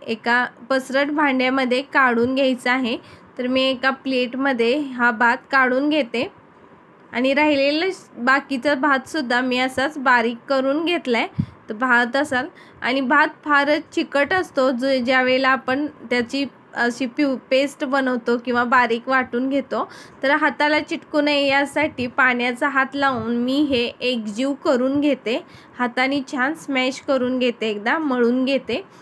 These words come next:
जसं आपण कणिक मळतो त्या प्र-, पद्धतीनेच. तर याला मळून घ्यायचं आहे.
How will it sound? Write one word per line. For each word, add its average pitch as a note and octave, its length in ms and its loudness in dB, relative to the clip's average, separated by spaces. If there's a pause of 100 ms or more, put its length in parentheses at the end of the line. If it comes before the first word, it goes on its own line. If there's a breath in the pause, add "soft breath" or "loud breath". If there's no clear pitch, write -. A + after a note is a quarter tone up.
(200 loud breath)
जसं D4+ 320 0
आपण C#4+ 460 2
कणिक C4+ 440 0
मळतो C4 440 0
त्या A3+ 220 -2
प्र-, A#3+ 280 -2 (220)
पद्धतीनेच. A#3+ 680 -2 (460 loud breath)
तर B3 100 0
याला B3+ 400 2 (320)
मळून B3+ 420 2
घ्यायचं C4 360 0
आहे. A3 140 -2